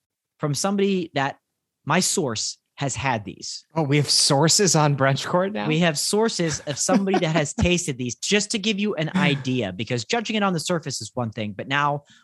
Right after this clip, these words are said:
Speaker 1: somebody that has tasted it and give us a, a little bit more of a breakdown. I wanna,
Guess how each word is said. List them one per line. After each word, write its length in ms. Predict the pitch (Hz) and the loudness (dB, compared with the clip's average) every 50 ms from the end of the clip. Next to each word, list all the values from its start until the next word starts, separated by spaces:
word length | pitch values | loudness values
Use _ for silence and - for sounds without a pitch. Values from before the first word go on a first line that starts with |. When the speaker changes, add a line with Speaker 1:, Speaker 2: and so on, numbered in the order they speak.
| _ _ _ _ _ | _ _ _ _ _
Speaker 1:
somebody 400 | - - - 196 196 196 190 185 | -8 -4 -2 0 2 2 2 2
that 140 | 160 147 139 | 2 2 2
has 160 | 147 143 - - | 0 -2 -4 -4
tasted 360 | - 151 156 151 147 - 135 131 | -4 -2 -2 -2 -4 -4 -6 -6
it 100 | 120 127 | -6 -8
and 80 | 120 | -6
give 140 | 113 131 127 | -6 -4 -4
us 180 | 127 120 - 117 | -4 -6 -6 -6
a, 380 | 107 107 104 104 104 101 98 - - - _ - | -6 -6 -6 -6 -8 -10 -12 -14 -20 -20 _ -10
a 40 | 139 | -8
little 140 | 127 127 117 | -6 -6 -6
bit 100 | 120 127 | -6 -6
more 120 | 123 120 | -6 -6
of 60 | 104 | -6
a 60 | 107 | -8
breakdown. 640 | 101 - 127 120 113 110 - 120 110 107 104 101 101 - _ _ _ _ _ | -8 -8 -6 -6 -6 -6 -6 -6 -4 -4 -6 -8 -10 -12 _ _ _ _ _
I 80 | - 120 | -6 -4
wanna, 300 | 117 123 135 143 135 | -2 0 0 0 0